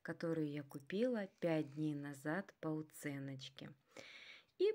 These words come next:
показать, какие изменения произошли, и немножко рассказать о том, что я планирую с ней делать. Если вам интересно,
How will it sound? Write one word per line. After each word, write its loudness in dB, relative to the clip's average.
показать, 2
какие -2
изменения 4
произошли, -2
и 4
немножко 4
рассказать 0
о -2
том, 0
что 0
я 4
планирую 0
с -8
ней -2
делать. -12
Если 6
вам 4
интересно, 2